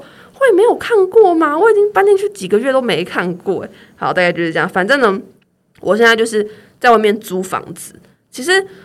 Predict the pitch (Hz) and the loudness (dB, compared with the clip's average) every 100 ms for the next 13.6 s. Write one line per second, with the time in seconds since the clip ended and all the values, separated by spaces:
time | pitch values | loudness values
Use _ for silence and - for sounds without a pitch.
0 | - _ 208 196 185 240 339 226 185 - | -20 _ 0 2 4 4 4 2 0 -2
1 | 151 202 202 214 190 190 208 180 170 - | -2 0 2 2 2 -2 -4 -6 -8 -10
2 | - 294 302 294 147 175 - 156 92 95 | -4 -4 -2 -2 -2 -4 -8 -12 -10 -10
3 | - 208 262 285 277 277 247 214 - - | -8 -8 -4 -4 -2 0 0 0 -6 -20
4 | _ _ _ _ _ - 254 214 185 180 | _ _ _ _ _ 2 4 4 2 -4
5 | 233 247 240 175 95 139 - 202 185 202 | -4 -2 0 0 -4 -10 -6 0 2 2
6 | 208 208 196 185 180 233 220 208 214 214 | 2 2 2 0 4 4 4 4 0 0
7 | 196 185 180 - _ - 190 226 311 220 | 2 4 2 -4 _ -8 0 2 0 -2
8 | 254 214 226 190 196 208 170 - 165 190 | -2 0 2 2 0 -8 -4 0 0 0
9 | - 135 208 233 202 175 208 208 170 180 | -4 -4 -4 -2 -2 -2 -2 -2 -2 2
10 | 190 180 196 190 180 170 - _ _ _ | 2 0 -4 -2 -2 -4 -12 _ _ _
11 | _ 233 220 196 208 196 190 190 185 185 | _ 0 2 2 2 2 -2 -4 -6 -4
12 | 147 156 - - 208 196 185 196 190 - | -6 -6 -10 -6 -2 -2 -4 -4 -6 -6
13 | - - - - - - | -6 -10 -14 -12 -8 -8